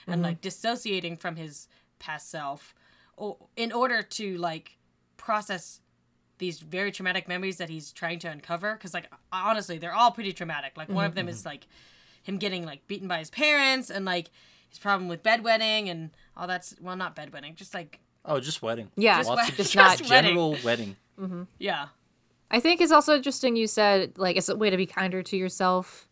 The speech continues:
Speaker 2: I don't know. I think that's interesting in relation to the fact that these other professors, um, in the book, they refer to Charlie before the operation as, like, not a real per-, like, they dehumanize him a lot and they say, "Oh, well, you only became
Speaker 1: Yeah.
Speaker 2: a person after the operation."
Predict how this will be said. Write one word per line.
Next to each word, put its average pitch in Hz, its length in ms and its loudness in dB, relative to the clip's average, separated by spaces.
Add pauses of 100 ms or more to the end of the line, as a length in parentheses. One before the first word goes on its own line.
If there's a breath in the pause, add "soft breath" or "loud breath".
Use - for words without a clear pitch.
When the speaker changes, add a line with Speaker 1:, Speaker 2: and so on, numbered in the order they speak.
Speaker 2:
I 240 100 8
don't 226 100 4
know. 190 60 2
I 185 80 2
think 226 160 0
that's - 480 0 (960)
interesting 214 440 4
in 196 100 4
relation 185 400 2
to 180 100 -6
the 180 100 -4
fact 175 300 -4
that 180 200 -4
these 202 160 4
other 220 140 6
professors, 196 880 2
um, 175 240 0
in 247 120 4
the 233 100 6
book, 170 320 2 (160)
they 196 140 2
refer 196 380 2
to 175 600 -2
Charlie 190 260 2
before 170 320 -2
the 170 100 -2
operation 170 540 -6
as, 165 280 -6
like, 156 340 -12 (560)
not 226 160 6
a 208 100 8
real 190 220 8
per-, 196 200 6
like, 196 140 4
they 233 100 6
dehumanize 196 640 -2
him 233 60 -2
a 233 80 -2
lot 240 280 4
and 185 120 -4
they 180 80 2
say, 175 220 0
"Oh, 233 200 10
well, 180 180 4
you 185 160 4
only 208 180 4
became 185 280 2
Speaker 1:
Yeah. 170 120 -6
Speaker 2:
a - 20 -10
person 175 300 -2
after 180 340 0
the 160 140 -2
operation." 160 640 -8